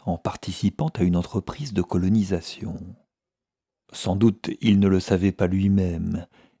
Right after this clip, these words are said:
et il avait obéi à des rêves imprécis de vie facile dans un pays vague et chimérique. La réalité, infiniment plus rude, lui avait donné les hivers de l'île Host,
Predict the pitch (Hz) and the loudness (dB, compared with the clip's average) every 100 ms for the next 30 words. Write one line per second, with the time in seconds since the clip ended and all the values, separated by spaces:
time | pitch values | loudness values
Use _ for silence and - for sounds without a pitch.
0 | - 101 92 - 104 98 95 92 98 87 | 0 2 2 2 4 6 4 2 2 4
1 | 95 101 95 90 95 98 95 92 92 95 | 4 6 4 4 0 2 2 2 0 -2
2 | - 95 - - 104 98 85 87 87 - | 0 -2 -2 -2 -2 0 0 -2 -6 -2
3 | 90 - - 92 101 - 92 _ - 92 | -2 -2 -2 -2 -2 -6 -12 _ -6 -4
4 | 87 85 - 90 92 90 90 80 85 85 | 0 -2 0 0 0 -2 -4 -4 -4 -8
5 | - - 90 95 92 92 - _ - - | -6 -4 -4 -4 -6 -10 -12 _ -18 -18
6 | _ _ _ _ _ _ _ _ _ _ | _ _ _ _ _ _ _ _ _ _
7 | - 98 92 92 95 95 - 147 143 104 | -4 -2 0 2 2 0 2 2 2 0
8 | 95 - 104 90 - 110 110 120 135 - | -4 -4 -2 -2 2 6 8 6 2 0
9 | 95 85 92 131 113 98 92 87 _ - | -2 -2 0 0 -2 -4 -6 -8 _ -8
10 | 92 87 92 90 101 143 113 95 90 98 | -4 -2 0 2 4 6 6 6 4 2
11 | 127 117 92 95 92 90 - - 95 87 | 4 2 2 2 2 0 0 2 0 0
12 | - - | -6 -8